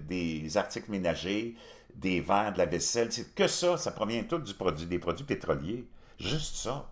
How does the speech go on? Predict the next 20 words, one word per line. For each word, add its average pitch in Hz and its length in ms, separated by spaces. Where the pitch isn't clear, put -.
Comment 185 300
tu - 160
vas 95 80
arriver 80 200
au 104 100
net 98 180
zéro ? 80 500
C'est - 280
impossible. 185 840
Le 107 160
net 165 200
zéro, 143 440
c'est, - 420
c'est - 280
de 80 80
la, 80 80
de - 720
la - 140
démagogie 202 1080
totale. 233 760